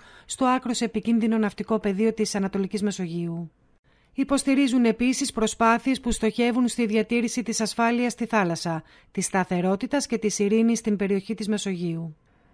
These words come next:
Κάιρο σε Τουρκία. Φύγετε από την Λιβύη. Και όλα αυτά την στιγμή που ο επικεφαλής της Επιτροπής Εξωτερικών Σχέσεων της Αιγυπτιακής Βουλής των Αντιπροσώπων, Κάριμ Νάμπτελ Κάριμ Ντάρβις,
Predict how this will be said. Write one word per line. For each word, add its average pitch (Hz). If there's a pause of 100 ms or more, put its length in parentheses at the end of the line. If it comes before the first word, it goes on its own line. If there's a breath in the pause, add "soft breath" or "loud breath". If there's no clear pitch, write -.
(320 soft breath)
Κάιρο 285
σε 269
Τουρκία. 202 (180)
Φύγετε 294
από 269
την 262
Λιβύη. 214 (880 soft breath)
Και 254
όλα 262
αυτά 254
την 247
στιγμή 226
που 233
ο 208
επικεφαλής 208
της 240
Επιτροπής 214
Εξωτερικών 220
Σχέσεων 180
της 196
Αιγυπτιακής 196
Βουλής 208
των 190
Αντιπροσώπων, 190
Κάριμ 202
Νάμπτελ 185
Κάριμ 180
Ντάρβις, 196